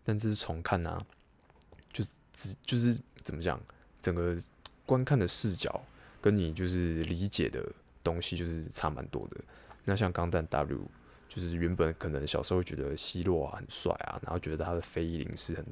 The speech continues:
屌之类的，然后后来这次重看，结果我发现我最喜欢的是杰克斯欸，杰克斯马吉斯，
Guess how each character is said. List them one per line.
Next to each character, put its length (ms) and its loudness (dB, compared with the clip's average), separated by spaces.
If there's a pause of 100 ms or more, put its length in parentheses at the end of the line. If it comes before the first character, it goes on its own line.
(100)
屌 220 0
之 140 -8
类 180 -2
的， 100 -10 (800)
然 160 2
后 60 2
后 120 6
来 180 -2 (160)
这 120 -4
次 100 2
重 220 -4
看， 220 0 (560)
结 120 2
果 120 8
我 40 6
发 200 0
现 160 0
我 100 -4
最 160 2
喜 160 -2
欢 140 -2
的 180 -2
是 120 -2
杰 220 -2
克 140 0
斯 260 -4
欸， 140 -6 (320)
杰 180 0
克 140 6
斯 200 -2
马 160 -4
吉 180 -8
斯， 260 -4